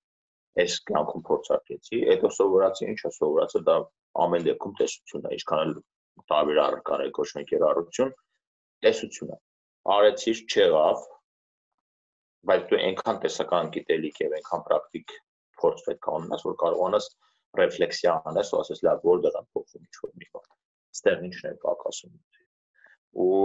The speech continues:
այդ թույլ կտա, որ մարդը կարողանա, ը,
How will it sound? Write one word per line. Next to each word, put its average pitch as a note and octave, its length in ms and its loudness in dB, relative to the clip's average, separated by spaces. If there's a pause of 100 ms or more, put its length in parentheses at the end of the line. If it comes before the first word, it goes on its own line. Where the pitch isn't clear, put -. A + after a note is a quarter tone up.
այդ - 400 -4
թույլ A2 280 -2
կտա, - 300 -2
որ E2 220 -2
մարդը D2 340 -8
կարողանա, D2 680 -2 (380)
ը, - 120 -6